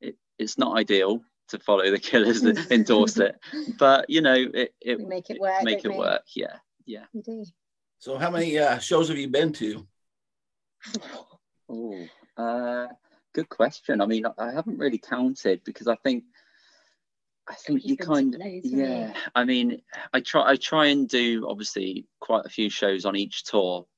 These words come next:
Speaker 1: um,
Speaker 2: We did most of this U K tour, didn't we?
Speaker 1: we did most of the U K
Speaker 2: And
Speaker 1: and we, we
Speaker 2: Paris.
Speaker 1: did Paris. Um, we really wanted to, to go over to New
Speaker 2: Yeah.
Speaker 1: York, Madison Square Gardens and,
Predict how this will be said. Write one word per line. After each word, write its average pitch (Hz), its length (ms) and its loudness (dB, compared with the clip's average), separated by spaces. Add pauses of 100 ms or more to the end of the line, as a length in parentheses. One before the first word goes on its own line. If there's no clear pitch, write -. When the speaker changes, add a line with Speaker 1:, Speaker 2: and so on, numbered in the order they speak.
(140)
Speaker 1:
um, 92 920 -2
Speaker 2:
We 208 80 -10
did 196 180 -6
most 202 280 2
of 175 60 -12
this 202 180 -8
U 190 220 -4
K 185 220 -4
tour, 185 260 -6
didn't 190 200 -12
we? 185 120 -4
Speaker 1:
we 117 80 2
did 117 180 0
most 120 360 4
of 107 60 -6
the 113 80 2
U 104 220 4
K 95 380 2
Speaker 2:
And 95 80 2
Speaker 1:
and 95 100 -6
we, 95 180 -10
we 101 80 -6
Speaker 2:
Paris. 190 320 0
Speaker 1:
did - 60 -14
Paris. 92 600 -2 (100)
Um, 87 760 -2
we 101 200 0
really 104 320 4
wanted 98 400 -2
to, 92 260 0 (480)
to 101 80 -6
go 98 200 4
over 92 240 0
to - 180 -6
New 98 140 -2
Speaker 2:
Yeah. 95 80 -6
Speaker 1:
York, 92 520 -4
Madison 95 400 -4
Square 90 320 -2
Gardens 92 480 -2
and, - 140 -12